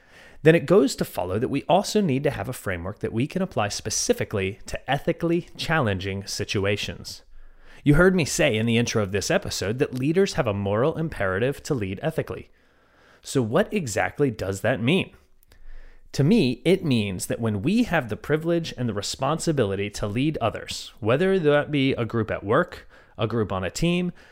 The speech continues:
my home, or any other context, then we are obliged to provide those that we lead with sound leadership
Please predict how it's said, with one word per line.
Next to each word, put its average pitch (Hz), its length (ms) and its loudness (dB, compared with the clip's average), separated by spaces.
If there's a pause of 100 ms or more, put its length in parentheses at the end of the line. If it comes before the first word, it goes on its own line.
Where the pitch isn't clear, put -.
(440)
my 110 260 6
home, 165 520 2 (220)
or 127 180 2
any 185 220 4
other 170 160 4
context, 139 720 -2 (440)
then 131 200 4
we 214 280 2
are 135 180 4
obliged 131 600 0
to - 80 -8
provide 143 800 2
those 135 320 0
that 156 120 -2
we 147 120 2
lead 92 380 -4 (200)
with 110 160 -2
sound 165 540 0
leadership 98 600 -2